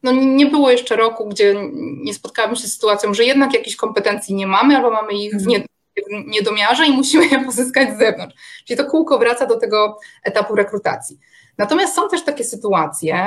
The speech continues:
e, w życiu biznesowym firmy, kiedy stawiamy coś od zera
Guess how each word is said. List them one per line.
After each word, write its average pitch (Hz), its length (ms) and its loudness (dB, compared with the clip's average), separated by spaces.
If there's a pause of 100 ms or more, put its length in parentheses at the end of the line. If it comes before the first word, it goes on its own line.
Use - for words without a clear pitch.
(120)
e, 190 460 0
w 185 60 -10
życiu 226 220 -8
biznesowym 202 540 -6
firmy, 175 380 -4
kiedy 226 420 2 (200)
stawiamy 254 480 0
coś 247 180 -6
od 185 180 -4
zera - 440 -4